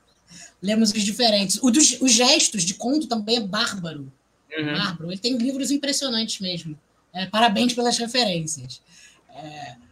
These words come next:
Speaker 1: mas, continuando aqui a nossa conversa sobre o seu livro, eu queria falar do meu conto preferido. É, como é que foi a minha leitura. É, e esse meu conto preferido, que é, eu vou até pegar o nome aqui, que é Quem Não Pode Dormir,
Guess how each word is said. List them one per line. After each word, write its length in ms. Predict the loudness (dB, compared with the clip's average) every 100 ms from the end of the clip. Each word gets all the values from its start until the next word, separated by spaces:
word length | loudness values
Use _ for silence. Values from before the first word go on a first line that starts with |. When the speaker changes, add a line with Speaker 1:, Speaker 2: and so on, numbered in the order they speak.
| _
Speaker 1:
mas, 200 | -2 0
continuando 640 | 2 2 2 2 2 4 2
aqui 220 | 2 2
a 80 | 2
nossa 240 | 2 -2
conversa 400 | -4 -4 -4 -4
sobre 260 | -8 -8 -6
o 40 |
seu 180 | -6 -4
livro, 260 | -2 -2 -2
eu 80 |
queria 240 | -2 -2 -4
falar 680 | -2 -2 0 0 -2 -4 -8
do 200 | -6 0
meu 300 | 4 6 6
conto 260 | 2 -4 -2
preferido. 600 | -4 -2 -4 -4 -8 -14 _ _ _ _ _ _ _
É, 220 | -14 -12 -10
como 160 | -4
é 60 | -4
que 80 | -2
foi 100 | -2
a 60 | 0
minha 260 | 0 0
leitura. 540 | 0 0 -4 -8 -8 -12 _ _ _ _ _ _ _ -20 _ _ _
É, 240 | -12 -12 -6
e 140 | -2
esse 180 | 0 0
meu 120 | -2
conto 400 | -2 -2 -4 -8 -8
preferido, 720 | -2 -2 -2 0 0 0 -2 -8
que 180 | -6
é, 80 | -4
eu 80 | -2
vou 120 | -2
até 160 | -2 -2
pegar 220 | 0 0
o 60 | 0
nome 200 | 0 -4
aqui, 200 | -4 -6
que 120 | -4
é 80 | -6
Quem 240 | -4 -2 0
Não 180 | 0
Pode 260 | 0 -2 0
Dormir, 580 | -2 -2 0 0 -2